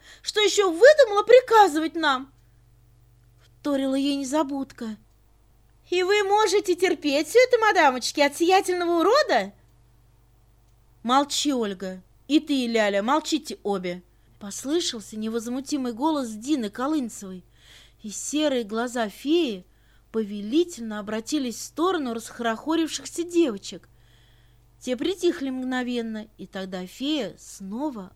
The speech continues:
обратилась ко мне. «Вы поступили дурно», прозвучал ее красивый бесстрастный голос.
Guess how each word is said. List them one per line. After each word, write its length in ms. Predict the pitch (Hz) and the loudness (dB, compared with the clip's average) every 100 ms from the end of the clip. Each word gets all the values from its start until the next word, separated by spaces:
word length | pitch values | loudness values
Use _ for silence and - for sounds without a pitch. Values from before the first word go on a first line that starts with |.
| - | -16
обратилась 720 | 185 202 196 - 247 233 - | -12 -10 -10 -8 -6 -6 -8
ко 180 | - 240 | -8 -6
мне. 360 | 240 208 185 - _ _ _ _ _ _ _ _ _ _ _ _ _ _ _ _ | -6 -8 -10 -16 _ _ _ _ _ _ _ _ _ _ _ _ _ _ _ _
«Вы 320 | - 208 269 311 | -12 -6 -2 -2
поступили 840 | 285 269 - 240 - 277 262 254 | -4 -8 -10 -14 -8 -6 -4 -6
дурно», 800 | 208 226 233 208 175 165 160 165 _ _ _ _ _ _ _ | -8 -8 -8 -8 -10 -14 -16 -18 _ _ _ _ _ _ _
прозвучал 580 | 220 208 220 233 262 247 | -14 -12 -12 -8 -4 -4
ее 160 | 240 226 | -4 -6
красивый 640 | 220 202 - - 330 294 | -8 -10 -10 -2 0 0
бесстрастный 720 | 214 214 - 240 247 - 294 | -6 -10 -8 -8 -8 -10 -10
голос. 560 | 269 285 220 185 - | -6 -4 -4 -8 -16